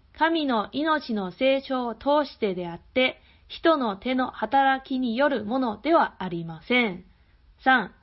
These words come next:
この有機体は神の命の中で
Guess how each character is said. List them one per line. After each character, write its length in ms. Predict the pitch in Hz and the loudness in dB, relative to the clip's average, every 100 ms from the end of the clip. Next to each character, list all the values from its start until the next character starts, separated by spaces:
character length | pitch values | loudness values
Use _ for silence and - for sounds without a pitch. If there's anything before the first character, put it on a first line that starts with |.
| - _ _ _ _ | -20 _ _ _ _
こ 100 | 240 | -2
の 140 | 226 | 0
有 260 | 208 269 320 | 0 0 -2
機 260 | - 302 294 | 0 -2 0
体 220 | 285 285 | 0 4
は 300 | 302 320 - _ _ | 4 4 0 _ _
神 300 | 403 339 311 | 0 0 0
の 240 | 269 202 - | 0 0 -2
命 420 | 269 330 311 - | -4 0 -2 -2
の 200 | 226 185 | -4 -4
中 320 | 190 214 214 | -6 -4 -2
で 340 | 190 269 - | 2 0 0